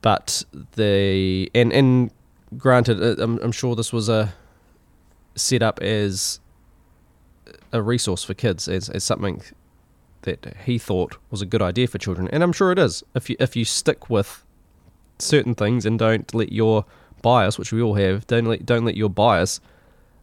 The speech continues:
leach in. My problem is, is that I went to the site after being told about it, and one of the first things that popped up is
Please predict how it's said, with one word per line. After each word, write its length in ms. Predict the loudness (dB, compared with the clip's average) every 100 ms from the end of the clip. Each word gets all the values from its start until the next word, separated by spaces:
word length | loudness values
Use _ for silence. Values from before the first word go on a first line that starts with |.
| _ -4
leach 260 | -2 0 0
in. 220 | 0 0
My 160 | -2
problem 420 | 0 2 4 4 4
is, 360 | 2 -2 -8 -8
is 120 | -2
that 100 | 0
I 60 | 2
went 200 | 2 0
to 60 | -6
the 80 |
site 360 | -4 -2 -4 -4 -6
after 220 | -6 -4
being 160 | -6 0
told 240 | 2 2
about 240 | 2 0
it, 180 | -2 -6 _ _ _ _ _ _ -2
and 220 | 0 2
one 80 | 2
of 80 |
the 40 | 0
first 360 | 0 0 2
things 220 | 0 -2 -2
that 180 | -4
popped 280 | -4 -4 0
up 400 | 0 0 -4 -14 -20 -20 -14 -2
is 640 | 2 2 0 -2 -4 -6